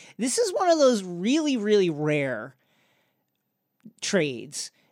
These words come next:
in that, one, you're seeing, like, M V P level, all-star level players switch places in the middle of a season, and it's contenders trading to each other, rivals in the same conference trading to each other. That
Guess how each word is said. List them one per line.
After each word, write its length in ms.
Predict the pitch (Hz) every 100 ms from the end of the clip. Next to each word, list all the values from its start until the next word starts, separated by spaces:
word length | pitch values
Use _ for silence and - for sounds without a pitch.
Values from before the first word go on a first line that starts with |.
| _
in 140 | 202 214
that, 220 | 185 -
one, 360 | 190 262 196 185
you're 120 | 185
seeing, 560 | - 220 208 185 170 -
like, 300 | 175 175 - -
M 180 | 190 196
V 160 | 185
P 280 | 185 - 190
level, 460 | 170 170 156 156 160
all-star 480 | 175 175 - 170 160
level 300 | 156 147 143
players 420 | - 160 147 143
switch 520 | - 160 160 - - - _ _ _ _ -
places 600 | 185 165 - 160 139 -
in 120 | 170 165
the 60 |
middle 340 | 156 175 175 160
of 120 | 131
a 40 |
season, 640 | 120 - 175 151 147 131 131 - - _ _ -
and 180 | 185
it's 320 | 185 175 - - _ _ _ _ _ _ _
contenders 840 | - 208 - 214 240 233 190 185 -
trading 580 | - 233 220 208 180
to 220 | - 214 180
each 220 | 151 202
other, 300 | 226 - - _ _
rivals 640 | 170 180 277 269 220 185 -
in 200 | 233 214
the 100 | 196
same 420 | - 262 240 202
conference 640 | 196 294 359 - 196 160 -
trading 340 | 233 226 208
to 100 | 233
each 80 | 208
other. 80 | 202
That 200 | 294